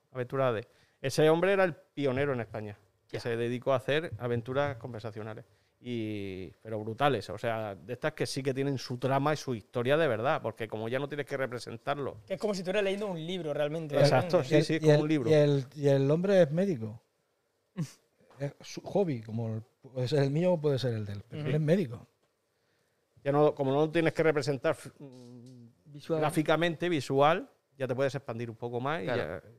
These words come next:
Speaker 1: y la historia
Speaker 4: Ahí lo
Speaker 1: son,
Speaker 4: importante es la historia, claro.
Speaker 1: las historias
Speaker 4: No,
Speaker 1: son brutales.
Speaker 4: al jugador no lo hace
Speaker 1: Las lógicas, pues a
Speaker 4: meterlo
Speaker 1: veces
Speaker 4: dentro.
Speaker 1: chirriaban un poco las lógicas, esa de coger una llave para abrir una patata que hay debajo de una mesa. Pero bueno.
Speaker 3: <laughs>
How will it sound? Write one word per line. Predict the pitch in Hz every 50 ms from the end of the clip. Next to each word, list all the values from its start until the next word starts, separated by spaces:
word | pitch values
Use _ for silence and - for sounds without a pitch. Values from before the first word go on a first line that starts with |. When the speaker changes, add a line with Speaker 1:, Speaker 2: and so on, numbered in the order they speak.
| _ _ 120
Speaker 1:
y | 117
la | 117 110
historia | - - 135 139
Speaker 4:
Ahí | 151
lo | 156
Speaker 1:
son, | 160 151
Speaker 4:
importante | 135 165 143 135 160 156 151 160
es | 175
la | 170 147
historia, | 127 - 123 117 110 101
claro. | 104 104 101 104 107
Speaker 1:
las | 117 131
historias | 127 - 147 147 151 -
Speaker 4:
No, | 160
Speaker 1:
son | 170
brutales. | 170 160 131 123 123 120 139 156
Speaker 4:
al | 156
jugador | 151 139 131 135 143 147
no | 151 151
lo | 151 147 147 143
hace | 135 123 - 131 120 120 113 107 104 95 _ _ _ _ _ _ _ _ _ _
Speaker 1:
Las | 143 147 139
lógicas, | 151 170 208 208 - 196 190 175 135 131 120 131 123
pues | 113 139 143
a | 131
Speaker 4:
meterlo | 135 131 131 139 139
Speaker 1:
veces | 160 170 160
Speaker 4:
dentro. | 160 151 135 - _ _ _ _
Speaker 1:
chirriaban | _ - 135 123 127 135 139 143 139 131
un | 131 123 117
poco | 139 135 139
las | 117 113 123
lógicas, | 131 135 123 - 127 117 110 113 123
esa | 117 120 117
de | 117 117 120 113 - - - - _ _ - 262 -
coger | 165 147 - 151 160 156
una | 151 151 147
llave | 147 156 160 160 175 175
para | 151 - 143
abrir | 127 127 143 160 165 160 151
una | 147 147 147 143 135
patata | - 143 135 160 156 147 147 165 156
que | 151
hay | 147
debajo | 139 135 127 117 113
de | 120
una | 117 110
mesa. | 117 131 123 107 - - _ _ _ _
Pero | - 110 113
bueno. | 123 143 131 101 - - - -
Speaker 3:
<laughs> | 247 202 - 160 180 - 220 - - 185 - - - - _